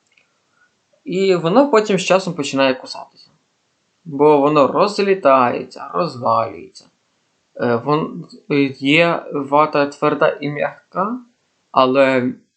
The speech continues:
е, вона розвалюється на такі маленькі-маленькі кусочки, бувають такі маленькі, що аж не видно оком. Ну і воно потім почи-, починає осідати на шкіру,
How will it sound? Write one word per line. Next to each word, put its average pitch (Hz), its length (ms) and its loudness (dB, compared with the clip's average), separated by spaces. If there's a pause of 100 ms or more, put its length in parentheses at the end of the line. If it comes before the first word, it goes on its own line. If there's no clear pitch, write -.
(1400)
е, 139 200 -2
вона 151 680 2
розвалюється 180 800 0 (160)
на 143 140 -6
такі 143 360 -4
маленькі-маленькі 165 920 -2
кусочки, 165 480 -4
бувають 160 340 2
такі 165 200 -12
маленькі, 170 420 0
що 165 160 -2
аж 156 240 2
не 165 80 -2
видно 160 460 -2 (680)
оком. 135 360 0 (880)
Ну 254 220 4
і 180 160 0
воно 175 340 2
потім 170 360 -2
почи-, - 460 -10 (220)
починає 160 540 -2
осідати 151 680 -2
на 135 180 -4
шкіру, 175 840 -2